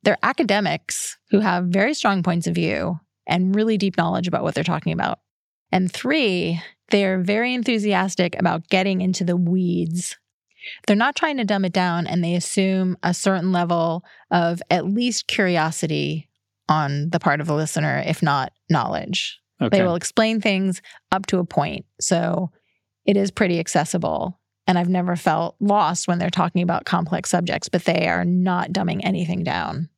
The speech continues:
Speaker 1: And I love it for that reason. There are a bunch of literary episodes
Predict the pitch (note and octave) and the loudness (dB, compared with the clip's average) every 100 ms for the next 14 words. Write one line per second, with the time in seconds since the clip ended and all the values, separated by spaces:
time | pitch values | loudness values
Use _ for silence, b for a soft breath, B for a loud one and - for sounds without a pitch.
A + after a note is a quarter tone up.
0 | _ _ - E3 D#3+ F#3 G3 G3 F#3+ F3 | _ _ -2 0 0 -2 -2 0 2 2
1 | E3+ F3+ - F3 - D#3+ C#3+ E3 F3+ E3 | 0 -2 -2 -2 -2 -4 -4 -4 -4 -6
2 | _ _ _ _ _ _ _ - A#3+ A#3+ | _ _ _ _ _ _ _ 0 2 2
3 | F#3 G#3+ C#4+ E4+ F#3 F3 F#3+ G3+ E3 - | 0 0 0 0 0 2 2 2 0 -2
4 | D#3 D#3+ D#3 - D#3 E3+ | -2 -2 -2 -2 -4 -6